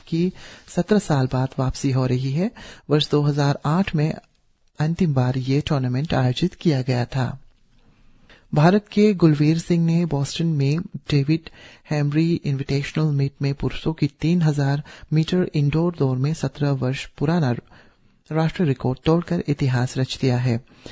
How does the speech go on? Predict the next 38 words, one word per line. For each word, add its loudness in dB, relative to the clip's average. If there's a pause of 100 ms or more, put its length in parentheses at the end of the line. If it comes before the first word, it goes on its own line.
(120)
सात -2
मिनट 0
अड़तीस -2
second 0
में 0
दौड़ 2
पूरी 0
कर 2 (340)
गुलवीर 4
ने 4
न 2
केवल -2 (280)
रजत 2
पदक 2
जीता, -2
बल्कि -2
उन्होंने 2 (260)
सुरेंद्र 4
सिंह -2
के -2
पिछले -2
राष्ट्रीय -2
record -4
को -4
तोड़ 0
दिया 0
है। -2 (1300)
और 6
महिला 4
प्रीमियर 2
लीग 0
क्रिकेट -2
में 0
आज 0
शाम -2
साढ़े -2
सात -2
बजे -2